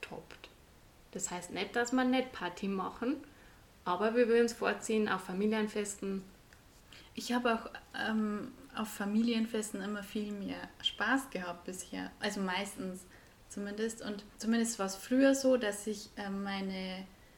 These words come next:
Speaker 2: Geburts-, meinen Geburtstag, also an dem Tag, an dem ich Geburtstag habe, nie mit Freunden gefeiert hätte. Ich hätte da immer
Speaker 1: Ja.
Speaker 2: die Verwandtschaft
Speaker 1: Ja.
Speaker 2: eingeladen. Das wäre für mich gar nicht, ähm, in Frage k-, gekommen, da Freundinnen oder so einzuladen,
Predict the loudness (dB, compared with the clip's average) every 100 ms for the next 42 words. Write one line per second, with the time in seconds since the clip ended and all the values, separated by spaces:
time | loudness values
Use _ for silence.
0 | -20 -4 -4 6 6 6 -2 2 2 2
1 | 4 4 4 2 4 4 0 -14 -18 -20
2 | -20 -8 -4 -2 -2 -2 4 6 8 6
3 | 2 2 0 0 -4 -4 -6 -6 0 0
4 | 0 -6 -10 -4 -2 0 -2 -2 -14 4
5 | 12 12 12 12 12 0 0 0 -4 -4
6 | -4 -4 -4 -6 -4 -4 -4 -8 -6 -8
7 | -6 2 4 4 0 -2 -6 -6 -4 0
8 | 0 -2 -4 -4 -4 -4 -6 -6 -14 -8
9 | -6 2 2 4 4 4 2 6 8 6
10 | 0 -4 0 0 0 -4 0 -2 2 4
11 | 6 6 2 -4 0 0 2 4 6 4
12 | 0 4 8 8 6 2 0 -2 -4 -4
13 | -4 -4 -4 -2 2 6 6